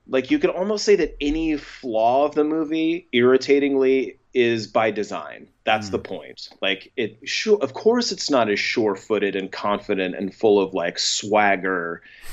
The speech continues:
Speaker 1: and vitriol as the original, 'cause the original was about youth, and this is about getting older and not being sure of your place in the world anymore. And it's just, like, I feel like there was a way to,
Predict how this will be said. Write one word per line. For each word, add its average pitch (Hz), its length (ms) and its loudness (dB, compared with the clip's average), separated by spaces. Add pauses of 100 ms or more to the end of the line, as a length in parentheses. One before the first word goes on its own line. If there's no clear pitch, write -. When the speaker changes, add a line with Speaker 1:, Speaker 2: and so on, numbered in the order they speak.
(240)
Speaker 1:
and 104 180 -2
vitriol 95 760 2
as 92 100 -4
the 104 100 4
original, 98 360 0
'cause 104 160 -12
the 117 100 4
original 151 480 2
was 139 140 4
about 110 320 -6
youth, 139 500 -2
and 107 160 -2
this 127 160 -4
is 135 120 0
about 120 260 2
getting 110 260 0
older 107 500 2
and 117 120 0
not 101 260 -4
being 117 260 0
sure 208 420 2
of 92 220 -4
your 98 140 -4
place - 380 -6
in 95 60 -8
the 82 60 -8
world 82 300 -8
anymore. 82 600 -10 (560)
And 143 80 2
it's 143 100 2
just, 185 180 2
like, 156 260 0 (340)
I - 100 -4
feel 240 320 -2
like 214 180 4
there 160 160 4
was 147 160 4
a 131 40 6
way 123 720 2 (680)
to, 107 760 -2